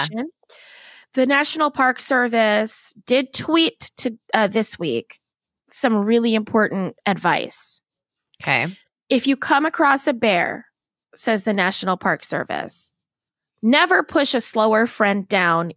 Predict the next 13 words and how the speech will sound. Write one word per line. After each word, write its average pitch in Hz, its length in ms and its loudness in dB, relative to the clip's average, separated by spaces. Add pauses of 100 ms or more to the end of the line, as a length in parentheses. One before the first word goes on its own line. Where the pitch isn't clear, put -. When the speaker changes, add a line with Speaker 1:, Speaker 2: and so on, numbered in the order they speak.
Speaker 1:
even 262 320 2
if 254 160 -2
you 208 100 -4
feel 202 300 0
the 190 100 0
friendship 202 560 -2
has 185 200 -4
run 185 240 0
its - 180 -6
course. - 640 -8 (140)
<laughs> - 1500 -6
Speaker 2:
Wait, 247 380 2 (580)
what? 247 560 2